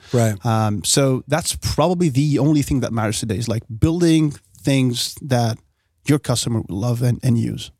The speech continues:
Speaker 1: So for you as a founder, then, do you have that conversation directly with them all the time? Or, and as things grow, it seems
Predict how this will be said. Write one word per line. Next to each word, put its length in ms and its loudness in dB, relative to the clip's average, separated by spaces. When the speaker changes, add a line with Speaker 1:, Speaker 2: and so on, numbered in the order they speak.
Speaker 1:
So 260 0
for 180 0
you 200 2
as 100 2
a 80 0
founder, 340 0
then, 200 0
do 100 -4
you 320 2
have 440 0
that 180 -2
conversation 560 -2
directly 380 0
with 160 -2
them 120 0
all 140 0
the 100 -2
time? 420 0
Or, 40 2
and 160 0
as 320 0
things 260 0
grow, 600 0
it 180 -10
seems 420 -2